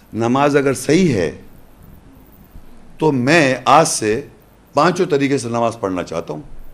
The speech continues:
क्योंकि रसूल सल्लल्लाहु अलैहि वसल्लम ने पांचों तरीके से नमाज पढ़ी।"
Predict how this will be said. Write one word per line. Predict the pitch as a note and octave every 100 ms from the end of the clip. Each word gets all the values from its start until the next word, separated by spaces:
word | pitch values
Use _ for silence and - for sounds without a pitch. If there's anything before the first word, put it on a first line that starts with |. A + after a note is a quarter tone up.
| -
क्योंकि | A#2 A#2 A#2+
रसूल | A2 G3 A3
सल्लल्लाहु | E3 C3 A#2
अलैहि | A#2
वसल्लम | A2 B2+
ने |
पांचों | F#3 - A2+ D3 E3+
तरीके | C#3+ C3+ B2
से | A2
नमाज | G#2+ G2+
पढ़ी।" | -